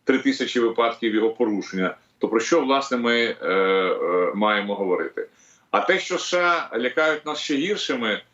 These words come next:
е, наслідками, це ще раз свідчить про те, що вони на, зараз стали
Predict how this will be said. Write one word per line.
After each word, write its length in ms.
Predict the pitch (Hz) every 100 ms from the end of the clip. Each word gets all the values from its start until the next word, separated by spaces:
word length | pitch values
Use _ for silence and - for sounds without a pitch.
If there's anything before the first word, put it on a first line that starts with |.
| _ _ _
е, 140 | 92
наслідками, 800 | 104 120 - 101 - 95 95 92 - _ _
це 240 | - 185 160
ще 220 | - 196
раз 160 | 180
свідчить 320 | - 165 - -
про 120 | 135
те, 180 | 170 175
що 220 | - 135
вони 240 | 131 151
на, 360 | 139 131 127 -
зараз 680 | - 127 170 165 - - -
стали 400 | - 107 104 98